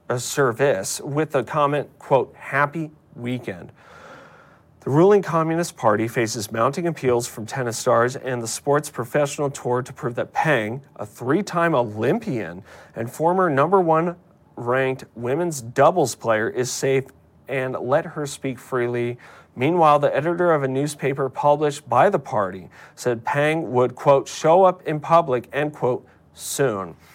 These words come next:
So this is something I've been hearing about, and maybe a number of you as well, that this Chinese tennis star has kind of dropped off the face of the earth.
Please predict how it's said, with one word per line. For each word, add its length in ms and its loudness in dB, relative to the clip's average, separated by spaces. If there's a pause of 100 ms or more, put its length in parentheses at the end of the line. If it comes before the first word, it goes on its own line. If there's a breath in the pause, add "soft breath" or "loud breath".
(460 soft breath)
So 180 -4
this 260 0
is 120 -2
something 340 0
I've 180 -2
been 120 -4
hearing 380 -4
about, 420 2
and 300 -4
maybe 380 -2
a 40 0
number 320 -2
of 140 -6
you 200 -2
as 220 -6
well, 340 2 (340 loud breath)
that 180 0
this 180 -2
Chinese 500 -2
tennis 360 -2
star 500 0
has 160 -8
kind 240 -2
of 80 -4
dropped 400 6
off 160 6
the 120 -4
face 300 -2
of 140 -4
the 140 -4
earth. 220 -2